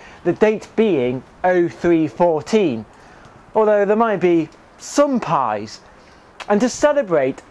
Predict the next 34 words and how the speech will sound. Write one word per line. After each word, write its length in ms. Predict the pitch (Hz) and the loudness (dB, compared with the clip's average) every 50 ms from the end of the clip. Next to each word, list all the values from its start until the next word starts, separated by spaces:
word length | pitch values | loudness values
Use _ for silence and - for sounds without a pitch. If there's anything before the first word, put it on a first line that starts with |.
| - | -4
I'm 220 | 170 196 233 262 269 | -2 -2 -2 0 0
gonna 200 | 269 233 196 160 | 0 0 0 0
be 180 | 139 139 131 | -2 -4 -4
performing 600 | - - 139 - - 208 214 196 165 139 131 123 - | -4 -8 -8 -2 0 0 0 0 0 -4 -4 -4 -2
a 80 | - 147 | -2 -4
very 380 | 123 117 180 180 202 247 269 262 | -2 0 0 0 0 0 -2 -4
special 540 | - - - 220 214 202 - - 135 123 | -4 -4 -2 -2 -2 -2 -2 -2 -2 -2
mathematical 840 | 120 131 151 160 131 - 151 170 196 226 220 - - - - 139 135 | -2 -2 -2 -4 -4 -4 -4 -2 -2 -2 -2 -4 -8 -6 -4 -4 -4
magic 640 | 127 139 143 151 165 185 214 254 240 - 233 170 - | -2 -2 -2 -2 0 0 0 0 0 -2 -2 -2 -2
trick 440 | - - - 147 139 147 147 147 - - - - - - - - | -4 -4 -2 0 0 0 0 -2 -6 -18 -20 -20 -20 -20 -16 -10
live 720 | 135 139 147 156 170 180 190 196 202 202 202 202 202 196 165 | -4 0 2 2 2 2 2 0 0 2 2 2 0 0 0
on 220 | 185 180 175 170 | 0 0 0 -2
Twitter, 500 | 151 - - 190 175 - - 156 110 - - - - - - - - - - - - | -2 -2 0 -2 -2 0 -2 -2 -4 -4 -6 -14 -20 -20 -20 -20 -20 -20 -20 -12 -6
and 160 | - 160 165 180 | -2 0 0 0
I 140 | 190 214 | 0 0
want 240 | 240 233 233 220 202 | 0 0 0 0 0
you 120 | 190 180 160 | 0 -2 -2
to 100 | - 156 | -4 -6
join 440 | 120 - - 175 180 180 180 170 156 | -4 -2 0 0 2 2 0 0 0
me. 220 | 135 123 107 104 - - - - - - - - - - - - - - - - - | 0 -2 -2 -4 -10 -20 -20 -20 -20 -20 -20 -20 -20 -20 -20 -20 -20 -20 -20 -10 -4
Now, 160 | - 165 165 180 | -2 0 2 2
this 180 | 220 269 - | 0 0 0
is 80 | 262 233 | 0 0
gonna 160 | - 233 214 | 0 0 2
be 140 | 190 185 170 | 2 0 0
part 460 | - - - 233 226 190 156 139 - | -2 -2 0 0 2 0 0 -2 -4
of 100 | 160 127 | -6 -6
the 80 | 160 151 | -6 -6
Cambridge 500 | - - 202 190 190 185 170 170 165 - | -4 -4 -2 0 0 2 0 0 -2 -2
Science 560 | - - - 220 190 190 190 190 175 - - | -6 -6 -2 -2 0 0 0 0 -2 -4 -4
Festival. 560 | - 170 147 131 - - 127 110 107 98 101 - - - - - - - - - - | -2 -2 -2 -2 -4 -6 -6 -6 -6 -6 -8 -14 -20 -20 -20 -20 -20 -20 -18 -8 -4
I'm 260 | - 185 214 254 277 | -2 -2 0 0 0
a 40 | 269 | 0
mathematician, 800 | 240 220 180 156 175 175 - 208 175 - - - - - 180 | -2 -2 -2 -4 -6 -4 -2 -2 -2 -2 -2 -2 -2 -2 -2